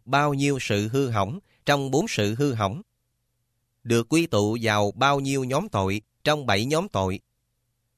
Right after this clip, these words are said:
Được sanh lên do bao nhiêu nguồn sanh tội trong sáu nguồn sanh tội. Là sự tranh tụng nào trong bốn sự tranh tụng. Được giải quyết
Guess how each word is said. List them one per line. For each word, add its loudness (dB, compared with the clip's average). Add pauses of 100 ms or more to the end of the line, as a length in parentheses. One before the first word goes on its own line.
(240)
Được 0
sanh -4
lên -2
do 2
bao 2
nhiêu -2
nguồn 0
sanh -4
tội -2 (240)
trong 0
sáu 0
nguồn 0
sanh -4
tội. -2 (1000)
Là 2
sự 0
tranh -2
tụng -2
nào -2
trong -2
bốn 0
sự -2
tranh -4
tụng. -2 (1040)
Được 0
giải 0
quyết -2